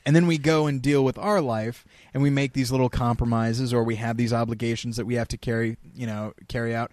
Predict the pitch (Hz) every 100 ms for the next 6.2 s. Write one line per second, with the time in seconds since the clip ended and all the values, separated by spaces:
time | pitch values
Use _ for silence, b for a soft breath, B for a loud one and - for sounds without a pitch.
0 | B B B B - 123 120 117 113 -
1 | _ _ _ _ _ 139 143 139 196 196
2 | 170 160 147 156 147 135 - 127 - -
3 | 160 175 151 139 143 - 127 _ _ _
4 | _ 120 98 127 180 165 110 120 139 b
5 | b b - 135 131 - 131 120 110 120
6 | 113 117